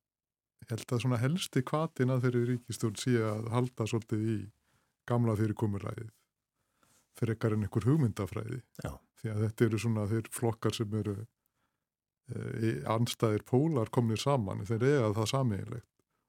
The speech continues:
Speaker 1: að vera, eh, svona í eldra laginu.
Speaker 2: Heldurðu að Píratar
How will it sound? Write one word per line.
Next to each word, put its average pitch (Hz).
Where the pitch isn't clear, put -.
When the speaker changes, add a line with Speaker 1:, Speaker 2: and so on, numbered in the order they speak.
Speaker 1:
að 113
vera, 104
eh, 117
svona 101
í 110
eldra 110
laginu. 101
Speaker 2:
Heldurðu 98
að -
Píratar 139